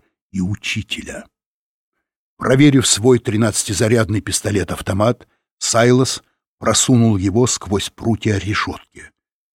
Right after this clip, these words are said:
Пистолет мягко упал в высокую густую траву. Затем, подобрав полы сутаны, Сайлос ухватился за прутья и полез через изгородь, пыхтя и отдуваясь. Мешком плюхнулся на землю по другую сторону.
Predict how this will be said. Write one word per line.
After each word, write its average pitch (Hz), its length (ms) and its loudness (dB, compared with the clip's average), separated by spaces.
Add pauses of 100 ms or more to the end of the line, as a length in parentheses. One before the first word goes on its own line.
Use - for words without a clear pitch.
(160)
Пистолет 127 460 -2
мягко 120 320 0
упал 113 300 0
в 107 40 -4
высокую 107 440 -2
густую 87 460 -6
траву. - 380 -12 (420)
Затем, 117 520 0 (340)
подобрав 123 540 2
полы 113 240 2
сутаны, 98 580 -4 (360)
Сайлос 113 580 2
ухватился 120 600 0
за 110 140 0
прутья 117 520 -4 (260)
и 117 100 -6
полез 127 380 2
через 127 440 0
изгородь, 87 600 -4 (360)
пыхтя - 480 -4 (120)
и 120 120 0
отдуваясь. 95 840 0 (380)
Мешком 123 640 2
плюхнулся 117 600 0
на 95 140 -2
землю 143 400 4
по 120 140 -2
другую 107 400 0
сторону. - 560 -8